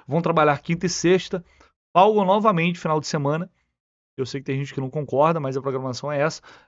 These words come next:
É basicamente a mesma programação da data fifa da semana passa-, da, da última data fifa.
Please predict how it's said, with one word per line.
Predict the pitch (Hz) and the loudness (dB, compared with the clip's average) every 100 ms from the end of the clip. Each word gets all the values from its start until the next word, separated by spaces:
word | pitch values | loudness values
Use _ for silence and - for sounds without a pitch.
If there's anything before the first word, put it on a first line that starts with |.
| _ | _
É | 104 | -6
basicamente | 131 139 135 143 143 | -4 -2 -4 -6 -4
a | |
mesma | 139 147 | -2 -2
programação | 147 143 147 135 139 | -4 -2 -2 -4 -4
da | 131 165 143 - - | 2 4 2 -4 -4
data | 139 135 | -2 -2
fifa | - 139 131 | -4 -8 -6
da | 127 | -8
semana | 131 135 | -8 -2
passa-, | 165 - 135 143 | -2 0 -4 0
da, | 139 117 _ 143 | 0 -2 _ -2
da | 123 | 2
última | 170 165 143 | 2 0 -2
data | 143 156 | -2 -4
fifa. | - 190 | -2 -2